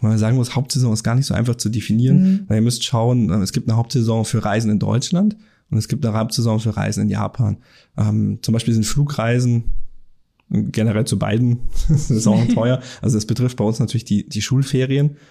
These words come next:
Speaker 1: vor allem die Schulferien des Ortes, wo euer Abflug-, Flughafen sich befindet. Ähm, das, in Frankfurt, München, wo auch immer, Berlin kann man, glaub ich, auch fliegen. Äh, je nachdem, wann dann Ferien sind, sind halt einfach die Flugreisen dann teurer, weil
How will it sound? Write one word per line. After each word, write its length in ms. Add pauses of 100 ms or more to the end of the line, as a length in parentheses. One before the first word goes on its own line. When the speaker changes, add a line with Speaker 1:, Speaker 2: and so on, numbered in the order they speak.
(220)
Speaker 1:
vor 180
allem 440
die 120
Schulferien 880 (120)
des 160
Ortes, 400
wo 100
euer 220
Abflug-, 600
Flughafen 600
sich 260
befindet. 440 (480)
Ähm, 500 (160)
das, 320 (800)
in 220
Frankfurt, 460
München, 760
wo 280
auch 60
immer, 200
Berlin 340
kann 140
man, 80
glaub 120
ich, 100
auch 100
fliegen. 300 (480)
Äh, 80
je 100
nachdem, 320
wann 120
dann 120
Ferien 340
sind, 260
sind 200
halt 160
einfach 200
die 120
Flugreisen 440
dann 140
teurer, 400
weil 300